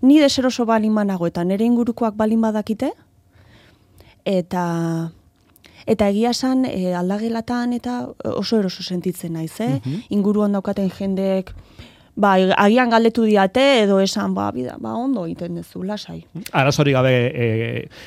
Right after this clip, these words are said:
Speaker 2: galdera egiten badizute, arazorik gabe erantzuten
Speaker 1: Bai,
Speaker 2: diezu,
Speaker 1: bai,
Speaker 2: ezta?
Speaker 1: bai, ez daukat inungo arazorik, e, kalean norbaitek gelditzen banau, e, inoiz ez dut arazorik euki hitz egiteko. Egia da, batzutan tabua bezala iruditzen dala, ez?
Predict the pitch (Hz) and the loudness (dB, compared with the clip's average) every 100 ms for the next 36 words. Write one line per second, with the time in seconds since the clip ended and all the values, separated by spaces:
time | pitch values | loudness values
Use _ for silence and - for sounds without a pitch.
0 | - 120 120 135 135 127 127 127 131 147 | -4 -2 2 2 2 2 4 2 4 4
1 | - 127 127 123 117 117 113 120 123 - | 4 0 0 0 2 0 0 2 4 4
2 | 294 302 127 294 262 233 262 262 269 262 | 6 4 6 4 4 2 2 2 2 4
3 | 269 269 247 233 233 240 240 302 330 311 | 4 4 4 2 2 0 2 2 0 -2
4 | - 220 208 202 196 196 190 202 196 220 | -4 0 2 2 2 2 0 0 2 4
5 | 233 226 220 214 214 208 208 202 208 202 | 4 4 2 2 2 2 2 0 0 0
6 | 202 247 269 269 - 202 208 233 277 240 | 0 2 2 0 0 0 4 4 4 2
7 | 240 - 226 214 - 202 202 220 220 226 | 0 2 2 0 0 0 0 -2 0 0
8 | - 220 - 202 185 175 175 180 220 226 | 0 -2 0 -2 -2 -4 -4 -2 -2 -2
9 | 233 - - - - - 208 208 190 175 | -4 -8 -16 -12 -8 -4 -2 -2 -2 -2
10 | 190 208 190 185 - 190 185 180 180 190 | 0 0 0 -2 -2 -4 -4 -4 0 -2
11 | - 185 185 185 180 180 | 0 -2 -2 -4 -4 -6